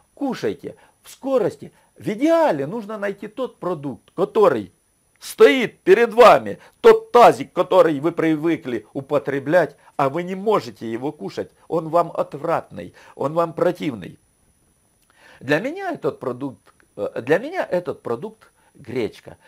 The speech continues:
Я вот за шестьдесят дней голодания съедаю, ну, не более двух-трёх килограммов гречки. Это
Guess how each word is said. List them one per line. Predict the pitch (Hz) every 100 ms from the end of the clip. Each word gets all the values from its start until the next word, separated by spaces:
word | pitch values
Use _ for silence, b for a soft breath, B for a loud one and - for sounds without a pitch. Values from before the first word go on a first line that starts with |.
| b
Я | 220 339 311
вот | 247 - - B
за | 131 233
шестьдесят | - 220 226 - 208 165 139
дней | 185 147
голодания | 180 208 202 233 160 110 -
съедаю, | - 190 196 247 202 147 B B
ну, | 220 320
не | 339 330
более | 302 302 240 180 143
двух-трёх | 156 240 226 208 190 -
килограммов | 170 151 143 139 131
гречки. | 113 98 - - 131 _ _ _ _ _ _
Это | 220 226 208 202